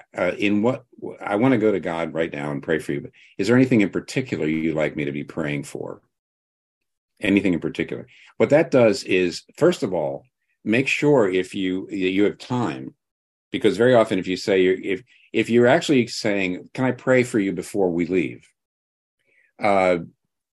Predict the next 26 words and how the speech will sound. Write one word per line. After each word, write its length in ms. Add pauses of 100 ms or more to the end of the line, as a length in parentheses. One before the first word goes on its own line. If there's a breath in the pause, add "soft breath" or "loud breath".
(540)
th-, 200
that, 200
you 80
know, 100
that 300
means 380
I, 300
I 100
got, 160
you 140
gotta 200
go. 300 (300 soft breath)
But 80
if 120
you 140
actually 380
say, 500 (540)
"How 580
can 180
I 60
pray 260
for 160
you? 300 (160)
In 160
what 180
way?" 440